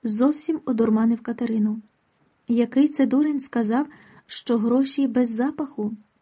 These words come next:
Гроші мають, стверджує Катерина, своєрідний, непідмінний запах. В касі, дарма що в першу хвилину здавалось все пливучою рідиною, був ідеальний порядок.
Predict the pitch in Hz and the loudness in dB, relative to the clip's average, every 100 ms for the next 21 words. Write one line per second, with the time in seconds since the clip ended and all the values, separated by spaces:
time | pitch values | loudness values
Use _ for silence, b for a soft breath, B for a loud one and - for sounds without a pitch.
0 | _ b b b b 214 254 277 277 - | _ b b b b 2 4 4 2 2
1 | 247 254 311 233 208 - - 226 269 269 | 4 4 2 -2 -4 -8 -4 0 2 2
2 | 262 247 233 226 277 294 285 B B B | 0 0 0 2 2 0 -4 B B B
3 | - - 269 277 254 247 320 240 220 214 | -6 0 2 4 4 4 4 4 2 0
4 | B B - 247 269 269 220 233 247 302 | B B 2 4 6 4 2 4 4 4
5 | 311 311 285 311 - 220 - _ _ _ | 2 0 0 -2 -4 -10 -12 _ _ _
6 | _ _ _ _ _ _ _ _ _ - | _ _ _ _ _ _ _ _ _ -2
7 | 247 233 - 254 285 _ _ _ _ _ | -2 0 -4 -8 -8 _ _ _ _ _
8 | - 233 240 240 247 269 - 247 240 254 | -2 2 4 4 2 0 -2 -2 0 -2
9 | - 254 247 247 277 277 226 233 247 277 | -2 -2 2 4 4 2 0 0 0 0
10 | 269 - - 277 269 - - 254 247 285 | -2 -4 0 2 2 -2 0 2 2 0
11 | 285 254 247 247 233 220 254 294 311 b | 0 2 2 2 2 2 2 0 -2 b
12 | b b b b - 220 277 339 - 294 | b b b b -2 4 6 4 0 -2
13 | 233 226 220 220 233 240 247 220 214 214 | 0 2 4 4 4 0 -2 -2 -4 -8
14 | - | -12